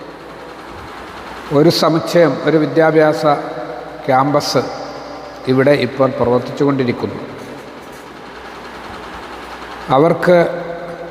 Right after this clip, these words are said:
ആവശ്യമായ എല്ലാ സൗകര്യങ്ങളും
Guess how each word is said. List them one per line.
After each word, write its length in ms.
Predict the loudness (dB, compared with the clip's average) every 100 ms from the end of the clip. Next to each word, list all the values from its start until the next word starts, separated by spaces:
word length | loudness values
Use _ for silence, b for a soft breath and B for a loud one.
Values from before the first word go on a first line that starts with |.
| -14 -14 -10 2
ആവശ്യമായ 840 | 4 4 2 2 4 6 6 6 2 -4 -8 -8 -10 -10 -12 -14 -14 -16 -16 -16 -16 0
എല്ലാ 360 | 6 8 8 6
സൗകര്യങ്ങളും 920 | 4 4 6 6 6 4 2 -2 -6